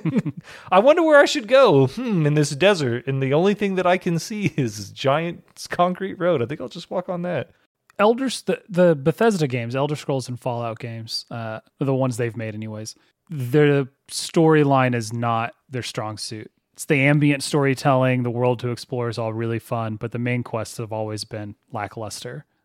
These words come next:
Speaker 2: And my favorite one, Oblivion, I think that story is the most interesting, but it gets so repetitive going through those gates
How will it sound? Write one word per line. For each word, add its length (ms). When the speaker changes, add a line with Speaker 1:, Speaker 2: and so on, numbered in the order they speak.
Speaker 2:
And 80
my 100
favorite 440
one, 360
Oblivion, 680
I 100
think 160
that 140
story 300
is 80
the 60
most 200
interesting, 640
but 320
it 160
gets 180
so 460
repetitive 600
going 220
through 120
those 200
gates 540